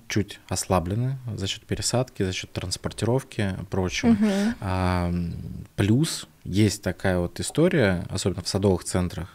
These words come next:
Speaker 1: потому что с питомников напрямую не всегда получается даже у профессионалов покупать, потому что это всё равно сезон копки,
Speaker 2: Мгм.
Speaker 1: весна и осень, да, то есть, а в сезон приходится брать уже выкопанные растения, либо контейнерные,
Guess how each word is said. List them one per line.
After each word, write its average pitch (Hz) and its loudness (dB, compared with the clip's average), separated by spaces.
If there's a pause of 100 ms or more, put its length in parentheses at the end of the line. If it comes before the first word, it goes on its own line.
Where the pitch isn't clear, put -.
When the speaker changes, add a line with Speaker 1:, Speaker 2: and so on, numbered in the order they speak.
(160)
Speaker 1:
потому 92 -6
что - -10
с - -6
питомников 101 0 (100)
напрямую 95 0
не 98 2
всегда 95 0
получается 92 -2
даже 90 -2
у 90 -4
профессионалов 120 0
покупать, - 0
потому 101 -4
что - -6
это - -10
всё - -6
равно 95 2
сезон 98 0
копки, 104 2
Speaker 2:
Мгм. 214 2 (360)
Speaker 1:
весна 160 4 (680)
и 147 8
осень, 92 6
да, 101 2
то - -4
есть, - -6
а 87 -4
в - -10
сезон 147 4
приходится 101 0
брать 101 2
уже 95 0
выкопанные 92 -4
растения, 135 2
либо 92 0
контейнерные, 120 2